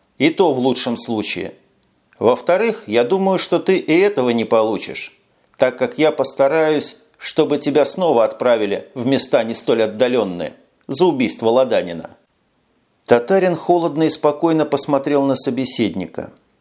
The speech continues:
По его смуглому лицу пробежала презрительная ухмылка. «Ладанина?» «Да. Впервые слышу». «Не сомневался, что ты ответишь именно так.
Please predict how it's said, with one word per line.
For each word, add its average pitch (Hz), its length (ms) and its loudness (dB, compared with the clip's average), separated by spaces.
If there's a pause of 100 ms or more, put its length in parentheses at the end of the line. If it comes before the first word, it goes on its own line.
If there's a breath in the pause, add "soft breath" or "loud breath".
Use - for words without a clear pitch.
(260)
По 120 60 4
его 123 220 2
смуглому 139 520 0
лицу 123 360 -2
пробежала 120 600 0
презрительная 127 760 -2
ухмылка. 117 720 -2 (840)
«Ладанина?» 101 1200 2 (800)
«Да. 113 640 2 (720)
Впервые 151 760 2
слышу». 160 640 0 (840)
«Не 139 200 2
сомневался, 220 800 2
что 127 220 -2
ты 131 120 0
ответишь 175 760 -2
именно 165 460 0
так. 104 480 -2